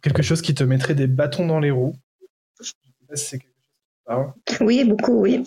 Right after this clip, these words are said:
Speaker 2: <clears throat>
Speaker 1: Ensuite, la deuxième carte que j'ai eue, c'est le roi de bâton. Et là, le roi de bâton, ça te demande de, d'être, euh, leader, de vraiment, euh,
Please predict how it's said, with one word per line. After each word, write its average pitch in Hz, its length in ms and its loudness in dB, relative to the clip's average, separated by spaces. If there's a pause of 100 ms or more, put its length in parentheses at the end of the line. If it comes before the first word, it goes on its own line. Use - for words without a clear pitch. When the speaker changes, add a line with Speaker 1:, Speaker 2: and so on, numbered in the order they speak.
(120)
Speaker 2:
<clears throat> - 1120 -2
Speaker 1:
Ensuite, 135 320 -4
la 151 60 0
deuxième 143 260 0
carte 165 160 -2
que 165 100 -2
j'ai 139 140 2
eue, 185 60 0
c'est 175 160 -2
le 131 120 2
roi 143 200 2
de 151 100 0
bâton. 139 380 0
Et 131 40 2
là, 139 100 2
le 143 100 2
roi 135 200 0
de 127 80 2
bâton, 131 280 0
ça 147 140 0
te - 80 -2
demande 135 840 2
de, 123 460 -6 (800)
d'être, 135 380 0
euh, 139 340 4
leader, 156 760 2 (760)
de 139 120 2
vraiment, 147 880 4
euh, 123 240 2